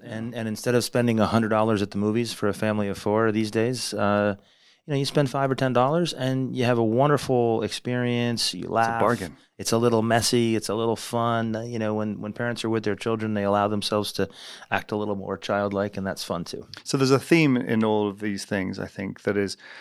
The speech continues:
Speaker 2: really about, uh, the f-, family values and getting people together and getting off the internet maybe and, uh,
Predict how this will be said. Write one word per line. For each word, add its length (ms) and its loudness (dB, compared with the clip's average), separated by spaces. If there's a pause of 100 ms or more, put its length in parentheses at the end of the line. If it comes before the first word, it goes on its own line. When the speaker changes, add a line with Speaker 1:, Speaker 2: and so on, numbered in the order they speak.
(180)
Speaker 2:
really 240 4
about, 540 2
uh, 120 2
the 100 -4
f-, 120 -14 (280)
family 320 2
values 400 0
and 80 -12
getting 180 -4
people 220 -10
together 480 0
and 100 -4
getting 400 -4
off 320 -2
the 140 -4
internet 400 -4
maybe 420 -4
and, 260 -6 (440)
uh, 260 -4